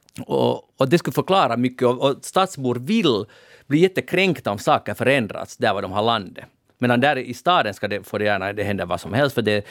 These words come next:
dynamiskt och snabbt. Men man vill att det ska förbli som förr på landet. Nåja, och jag upple-, och jag har lite små skratt av den här teorin, men jag tror nog faktiskt att den stämmer ganska långt och det är ju, det är lite bekymmersamt att det är så.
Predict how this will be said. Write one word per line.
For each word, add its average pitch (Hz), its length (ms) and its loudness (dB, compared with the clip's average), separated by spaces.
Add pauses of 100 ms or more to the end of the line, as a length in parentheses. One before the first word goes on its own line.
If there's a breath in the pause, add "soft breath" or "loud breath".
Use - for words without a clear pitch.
(140 loud breath)
dynamiskt 101 440 0
och 87 80 -10
snabbt. 92 260 -4
Men 107 140 0
man 113 140 0
vill 151 240 4
att 95 80 0
det 98 80 -8
ska - 140 -14
förbli 113 520 0 (240 loud breath)
som 104 240 -2
förr - 480 0 (100)
på - 80 -4
landet. 92 360 -4 (540 loud breath)
Nåja, 151 180 4
och 151 120 2
jag 214 180 4
upple-, 240 260 -2
och 143 120 2
jag 165 80 4
har 160 320 2 (140)
lite 143 520 2
små 147 440 0 (280)
skratt - 400 0
av 123 80 4
den 113 100 2
här 113 80 2
teorin, 123 320 4
men 117 100 4
jag 117 100 4
tror 123 180 2
nog 123 260 4
faktiskt - 240 -2
att - 80 -6
den 107 60 2
stämmer 107 440 2
ganska 101 300 -6
långt 104 260 0
och 107 60 0
det 107 80 4
är 110 40 4
ju, 107 120 4
det 117 120 4
är 110 40 4
lite 101 200 -2
bekymmersamt 98 680 -2
att 92 80 -10
det 101 120 0
är 104 40 -2
så. 92 240 -4